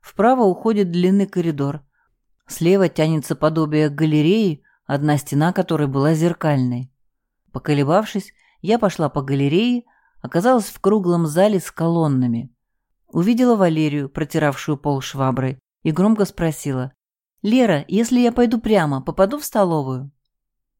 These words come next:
Девушка сделала отрицательный жест рукой. «Можете показать мне дорогу?» попросила я.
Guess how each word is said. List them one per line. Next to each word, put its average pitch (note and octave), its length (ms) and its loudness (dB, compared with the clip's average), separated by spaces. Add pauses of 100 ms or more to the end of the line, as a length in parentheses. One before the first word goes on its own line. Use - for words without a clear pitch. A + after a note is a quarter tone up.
(140)
Девушка A3+ 520 0
сделала G#3+ 480 2
отрицательный F3 920 0
жест D3 280 -2
рукой. C3 460 -6 (840)
«Можете B3+ 440 2
показать F#3+ 520 0
мне E3+ 180 2
дорогу?» D3 640 -4 (200)
попросила C#3 600 -2
я. B2 300 -6